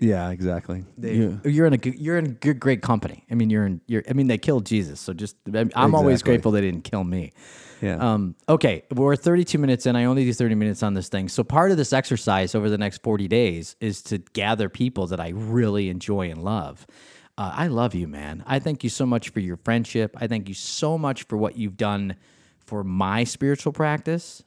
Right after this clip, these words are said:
Speaker 2: Um, you have been, I mean, without a doubt, a massive, uh, a massive point of learning for me. So I appreciate your friendship. I appreciate all your friends that you, you have helped get to this table.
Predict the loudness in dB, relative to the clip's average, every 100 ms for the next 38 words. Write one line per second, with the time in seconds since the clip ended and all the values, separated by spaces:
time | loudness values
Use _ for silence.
0 | _ -6 -4 -4 -8 -6 -4 -4 -4 -4
1 | -4 -4 -6 -10 -16 _ _ _ _ _
2 | _ -20 -20 -20 -8 -4 0 0 0 0
3 | 2 2 0 0 -2 -2 -6 -6 -4 -2
4 | 0 0 0 -2 -2 0 0 -2 -10 -6
5 | -4 -4 -6 -8 -10 -6 -4 -2 -2 -6
6 | -8 -6 -6 -6 -8 -10 -4 -2 0 -2
7 | -6 -10 -10 -8 -6 -6 -8 -2 0 0
8 | -2 -4 -6 -6 -6 -6 -4 -6 -10 -20
9 | -20 -10 -6 -4 -4 -4 -4 -4 -4 -8
10 | -4 -2 0 -2 -8 -18 _ -4 -4 -4
11 | -6 -4 -2 -2 0 -2 -2 -4 -2 -4
12 | -6 -4 -4 -4 -6